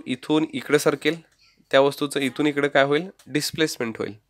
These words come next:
म्हणजे इथं वर्क डन होणार force into displacement, म्हणजे फोर्स दिल्यानंतर डिस्प्लेसमेंट होणं ही एक स्वाभाविक गोष्ट आहे, फिक्स आहे. कोणत्या पण वस्तूवरती फोर्स दिला की काय होणार, त्या वस्तूचं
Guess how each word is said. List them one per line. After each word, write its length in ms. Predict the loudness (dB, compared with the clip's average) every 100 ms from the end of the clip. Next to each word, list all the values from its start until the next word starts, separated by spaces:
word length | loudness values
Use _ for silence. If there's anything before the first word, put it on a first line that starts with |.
| _ _ _ -20 -20 -18 -18 0
म्हणजे 260 | 2 6 4
इथं 180 | 4 6
वर्क 240 | 6 6
डन 180 | 4 4
होणार 260 | 4 2
force 880 | -2 0 2 4 0 -4 -10 -12 -6
into 300 | -4 -4 -2
displacement, 920 | -2 -2 -6 -6 -8 -6 -10 -10 -14 _ -20 -20 -2
म्हणजे 160 | 2 2
फोर्स 420 | 4 4 4 2
दिल्यानंतर 360 | 6 6 6
डिस्प्लेसमेंट 640 | 2 2 -2 -2 0 -2 2
होणं 180 | 2 4
ही 160 | 4
एक 180 | 0 2
स्वाभाविक 440 | 6 8 8 6
गोष्ट 340 | 4 0 0 -2
आहे, 100 | -2
फिक्स 360 | -2 -2 -2
आहे. 280 | -4 -4 -8 -10 _ -10 -4
कोणत्या 260 | 0 2
पण 120 | 2
वस्तूवरती 440 | 0 0 -2 -2 -4
फोर्स 300 | 0 0 2
दिला 160 | -2
की 140 | -2 -4
काय 140 | -2
होणार, 200 | 0 2 2
त्या 80 |
वस्तूचं 420 | 2 0 -4 -2